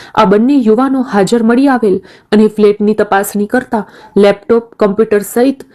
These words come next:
અલગ અલગ બેંકોની પાસબુક તથા એ ટી એમ કાર્ડ વગેરે મળી આવતા તપાસ હાથ ધરવામાં આવી હતી,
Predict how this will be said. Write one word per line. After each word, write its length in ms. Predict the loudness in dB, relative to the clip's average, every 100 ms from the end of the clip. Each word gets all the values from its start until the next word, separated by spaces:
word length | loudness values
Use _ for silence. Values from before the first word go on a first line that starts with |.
| _ _ _ 0
અલગ 340 | 2 2 2
અલગ 260 | 2 0 0
બેંકોની 460 | 0 2 0 0 -2
પાસબુક 500 | -4 -2 -4 -4 -4
તથા 320 | -4 -4 -2
એ 120 | -2
ટી 220 | 0 -2
એમ 140 | 0 0
કાર્ડ 240 | 0 0
વગેરે 400 | 0 2 2 0
મળી 240 | 0 0 0
આવતા 320 | -2 -6 -4
તપાસ 460 | -2 -2 -4 -2
હાથ 180 | -2 0
ધરવામાં 440 | 0 0 0 0 0
આવી 260 | 0 -2
હતી, 240 | -2 -6